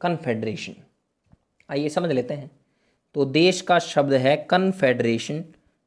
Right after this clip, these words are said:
मतलब परिसंघात्मक देश। इस कन्फेडरेशन में क्या होता है? एक होती है सेंट्रल गवर्नमेंट, केंद्र सरकार,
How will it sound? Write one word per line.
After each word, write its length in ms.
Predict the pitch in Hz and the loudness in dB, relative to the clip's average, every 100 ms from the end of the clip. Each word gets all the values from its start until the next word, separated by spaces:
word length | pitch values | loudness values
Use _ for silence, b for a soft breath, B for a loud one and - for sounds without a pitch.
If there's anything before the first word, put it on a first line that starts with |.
| - | -8
मतलब 600 | 131 135 135 156 180 - | -2 -2 0 0 0 0
परिसंघात्मक 840 | 165 165 160 143 131 202 208 131 | 2 2 2 -2 -4 -4 -6 -8
देश। 460 | 123 - - - - _ _ _ _ _ _ | -10 -10 -14 -20 -20 _ _ _ _ _ _
इस 180 | - 202 | -2 -2
कन्फेडरेशन 720 | - 240 285 233 185 190 185 190 | 2 0 4 2 4 4 2 0
में 240 | 190 190 | 0 2
क्या 140 | 220 | 2
होता 300 | 226 - - | 4 2 2
है? 340 | 131 117 - _ _ _ _ _ _ - | 0 0 -8 _ _ _ _ _ _ 2
एक 300 | 196 226 214 | 4 4 4
होती 300 | - 160 143 | 2 2 2
है 100 | 165 | 2
सेंट्रल 540 | - 143 139 139 156 | 0 -2 0 2 2
गवर्नमेंट, 520 | 127 110 104 107 - - _ | 4 2 0 -4 -8 -14 _
केंद्र 300 | - 131 131 | -4 0 0
सरकार, 480 | 139 131 135 123 - | -2 -4 -4 -6 -6